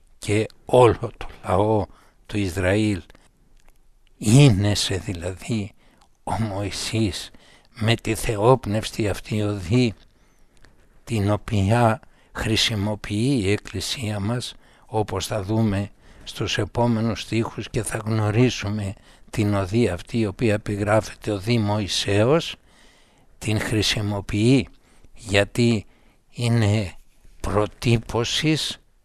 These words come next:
της πορείας του λαού του Θεού μετά την ενανθρώπιση του Χριστού μας. Η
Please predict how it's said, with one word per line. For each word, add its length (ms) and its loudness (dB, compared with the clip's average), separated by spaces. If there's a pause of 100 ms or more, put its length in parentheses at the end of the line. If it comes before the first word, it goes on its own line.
(1160)
της 540 -2 (640)
πορείας 1000 0 (760)
του 200 -4
λαού 640 0
του 160 -6
Θεού 580 0 (340)
μετά 480 2
την 220 -4
ενανθρώπιση 960 -4
του 180 -16
Χριστού 420 -8
μας. 320 2 (960)
Η 400 -2